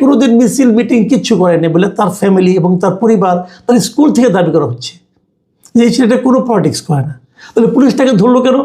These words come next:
পুলিশ ধরেছে এই কারণে যে শেখ হাসিনার মামলার যে রায়টা হলো সতেরো তারিখে, সেই রায় উপলক্ষে নাকি ওখানে ছাত্রলীগের নাকি একটা ঝটিকা মিছিল করেছে, আওয়ামী লীগ,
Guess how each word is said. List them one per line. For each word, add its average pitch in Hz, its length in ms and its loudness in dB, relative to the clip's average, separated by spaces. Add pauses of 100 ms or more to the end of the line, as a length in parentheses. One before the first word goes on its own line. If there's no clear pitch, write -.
(640)
পুলিশ 320 220 2 (120)
ধরেছে 214 340 0
এই 156 100 -6
কারণে 165 280 0 (520)
যে 233 80 4 (100)
শেখ 269 240 0
হাসিনার 277 420 0 (120)
মামলার 240 400 0
যে 233 60 2 (100)
রায়টা 226 320 -2
হলো 214 200 0
সতেরো 196 280 -2 (100)
তারিখে, 151 300 -8 (640)
সেই 262 180 0 (120)
রায় 233 280 0
উপলক্ষে 254 440 0
নাকি 214 240 -2
ওখানে 220 220 -2 (100)
ছাত্রলীগের 208 640 0
নাকি 185 180 -2
একটা 190 120 -2 (160)
ঝটিকা 277 340 0
মিছিল 180 300 0
করেছে, 147 260 0 (640)
আওয়ামী 202 280 2
লীগ, 185 120 2